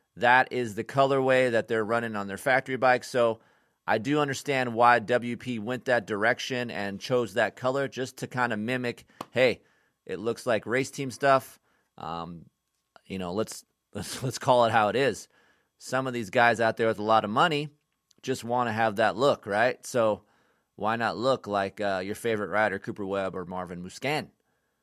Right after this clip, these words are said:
So that's what they did. They changed the color. On the fork, the length has in-, been increased. So now we're at a nine hundred forty-five millimeter length fork. There is less stiction,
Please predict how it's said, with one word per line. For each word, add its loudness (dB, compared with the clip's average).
So -10
that's -2
what -4
they -6
did. -4
They -4
changed -8
the -12
color. 2
On 2
the 0
fork, 2
the -2
length 0
has -4
in-, -4
been 2
increased. -2
So -4
now 2
we're 2
at 8
a 4
nine 0
hundred -2
forty-five 0
millimeter -6
length -4
fork. 0
There 2
is 2
less 2
stiction, 0